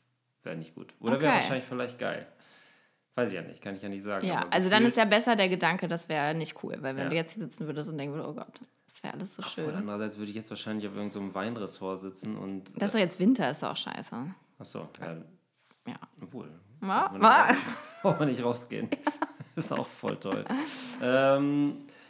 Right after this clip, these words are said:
Speaker 1: ja, wir wollen erstmal drüber sprechen, bauen wir so eine Urlaubsreise doch mal, äh, von vorne auf.
Speaker 2: Ja.
Speaker 1: Der, der, was packt man ein?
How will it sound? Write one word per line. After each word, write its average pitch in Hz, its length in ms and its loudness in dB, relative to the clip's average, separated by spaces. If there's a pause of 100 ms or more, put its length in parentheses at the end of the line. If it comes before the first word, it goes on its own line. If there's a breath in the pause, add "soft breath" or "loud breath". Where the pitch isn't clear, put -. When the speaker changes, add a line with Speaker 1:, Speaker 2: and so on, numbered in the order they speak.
(140 loud breath)
Speaker 1:
ja, 165 160 6
wir 143 120 4
wollen 165 180 6
erstmal 170 260 2
drüber 165 160 4
sprechen, 160 320 0
bauen 165 220 4
wir 175 80 -4
so 156 80 2
eine 147 160 2
Urlaubsreise 156 560 0
doch 147 100 -2
mal, 135 600 0
äh, - 0 -
von 127 180 -4
vorne 139 340 -2
auf. 95 280 -4
Speaker 2:
Ja. 214 480 8 (240)
Speaker 1:
Der, 135 400 0
der, 120 760 -2
was 151 220 -4
packt - 300 -10
man 131 180 -2
ein? 82 260 -10